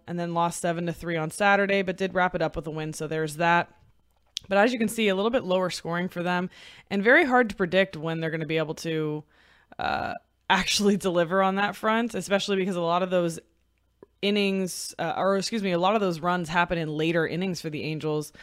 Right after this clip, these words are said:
out of we get, after we get out of that first five to six innings. So, uh, it can be a little bit dicey betting totals with this Angels team right now. They were a team that out of the gate, we were seeing a lot more overs. I don't know that that's always been the case now as of the last six to seven games.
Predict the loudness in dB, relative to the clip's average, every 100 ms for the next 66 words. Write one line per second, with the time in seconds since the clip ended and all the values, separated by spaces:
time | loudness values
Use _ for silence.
0 | -20 -8 2 4 4 2 -2 -2 -2 -2
1 | -2 -2 0 0 -2 -4 -6 -6 -4 -2
2 | -2 -6 -10 -10 -8 -8 -8 -8 -2 2
3 | 4 2 -2 -16 -20 -20 -10 -2 -2 0
4 | 2 4 2 0 -2 -2 -2 -2 -2 0
5 | 0 -2 -4 -6 -2 0 -2 -4 -8 -6
6 | -6 -6 -6 -6 -4 -4 -2 -2 -2 0
7 | 0 2 0 0 -4 -4 -2 -4 -2 -4
8 | -4 -6 -4 0 2 0 -4 _ -8 -8
9 | -4 -4 -4 -2 -4 -4 -8 -6 -2 -2
10 | 2 2 0 -4 -12 -4 -2 0 0 0
11 | -2 0 -2 -2 -2 -4 -8 -4 -4 -4
12 | -6 -4 -2 -4 -4 -6 -6 -2 -2 -2
13 | -8 -10 -10 -6 -4 -4 -2 0 2 0